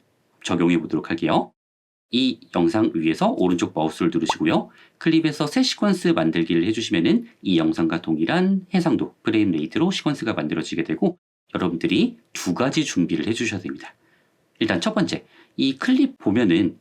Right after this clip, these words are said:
비디오 부분에 이 선이 하나 있는데, 여러분들이 영상 위치 옮기려다 보면은 이 선이 조정됐던 경우가 있을 거예요. 그래서 이게 선을 드래그하면은 숫자가 조정되는데,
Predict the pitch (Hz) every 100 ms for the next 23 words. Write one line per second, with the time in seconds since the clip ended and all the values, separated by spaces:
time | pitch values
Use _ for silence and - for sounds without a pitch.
0 | _ - 90 104 92 90 107 - 107 107
1 | - 254 254 180 135 82 80 85 170 -
2 | - - 113 110 113 123 110 82 90 -
3 | 87 87 - 90 87 165 165 117 101 85
4 | 101 - - _ _ _ 135 160 175 170
5 | - - - 262 240 113 107 98 92 87
6 | 85 80 73 - - 71 - _ _ _
7 | _ - 101 87 87 - - 226 160 107
8 | - 87 85 87 - - - _ - -
9 | 254 214 175 90 - 78 - 123